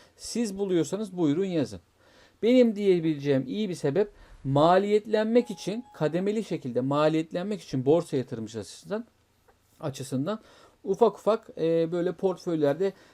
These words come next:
yer alması veya minik minik ağırlık artırılacak yerler.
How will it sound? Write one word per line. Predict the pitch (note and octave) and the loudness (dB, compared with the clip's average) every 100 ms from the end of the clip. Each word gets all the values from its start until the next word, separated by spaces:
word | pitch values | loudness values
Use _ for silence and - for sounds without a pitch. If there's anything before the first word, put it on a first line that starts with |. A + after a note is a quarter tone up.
| _ | _
yer | C3+ E3 | 2 4
alması | E3+ D3+ A#2 G#2+ D3 | 6 4 2 -4 -6
veya | C#3+ C#3+ | -2 -2
minik | C#3+ C#3+ F3 - | 0 -2 -4 -4
minik | C#3+ D#3 - | -2 -2 -2
ağırlık | C#3 C#3+ D#3 E3+ | 2 2 0 0
artırılacak | D3 A#2+ A#2+ A2+ G3 G3 | -2 -2 -8 -6 -8 -4
yerler. | F3+ D3+ G#2+ F#2 | 0 0 0 -6